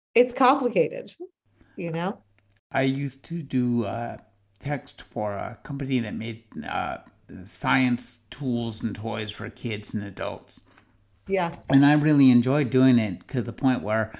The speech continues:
Speaker 2: I would just, like, I one time described, like, a piece of wood, you know, as just a plain, like, piece of wood, and I turned it into this great science <laughs> experiment and turned
Speaker 1: Yeah.
Speaker 2: it into my version of this,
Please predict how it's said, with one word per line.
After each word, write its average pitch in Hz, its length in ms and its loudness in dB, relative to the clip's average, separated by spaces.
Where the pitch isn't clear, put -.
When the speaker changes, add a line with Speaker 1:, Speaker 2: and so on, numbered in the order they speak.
Speaker 2:
I 135 160 2
would 120 240 2
just, 127 240 -4
like, 113 280 -4
I - 100 -4
one 143 180 0
time 139 400 0
described, 123 560 0
like, 113 280 -2
a - 60 -12
piece 156 320 -2
of 123 180 -6
wood, 131 400 -2
you 120 160 -2
know, 95 300 -8
as 117 480 -2
just 143 240 -8
a 147 120 0
plain, 156 460 2
like, 127 280 2
piece 127 180 -8
of 117 80 -4
wood, 127 280 0
and 117 120 0
I 113 280 -2
turned 143 260 6
it 139 140 4
into 135 260 6
this 135 220 0
great 135 340 -2
science 143 540 4
<laughs> 151 60 -2
experiment - 1120 -2
and 143 200 -4
turned 165 240 -2
Speaker 1:
Yeah. 320 300 6
Speaker 2:
it 180 40 -2
into 175 180 -6
my 175 180 2
version 208 460 -4
of 156 120 -12
this, 135 280 -6